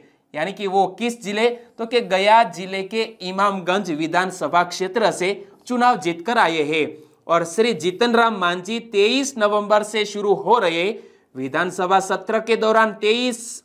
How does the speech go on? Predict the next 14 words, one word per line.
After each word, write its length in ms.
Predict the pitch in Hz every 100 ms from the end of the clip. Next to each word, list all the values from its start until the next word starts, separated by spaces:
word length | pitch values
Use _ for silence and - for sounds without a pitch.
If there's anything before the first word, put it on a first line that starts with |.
| -
और 180 | 185 180
चौबीस 540 | 180 165 180 254 269
तारीख 280 | 175 170 165
को 360 | - 226 165 160 - _ -
नवनिर्वाचित 880 | 160 226 269 247 233 226 226 240 196
विधायकों 640 | 185 190 196 196 196 202 196
को 260 | 202 220
विधानसभा 760 | 202 170 165 202 202 202 165 190
सदस्य 560 | 190 175 165 170 175 170
के 180 | 165 165
रूप 240 | 160 156
में 160 | 175 190
शपथ 580 | 190 - 143 143 160 160
दिलाएंगे। 720 | 139 131 127 131 127 135 180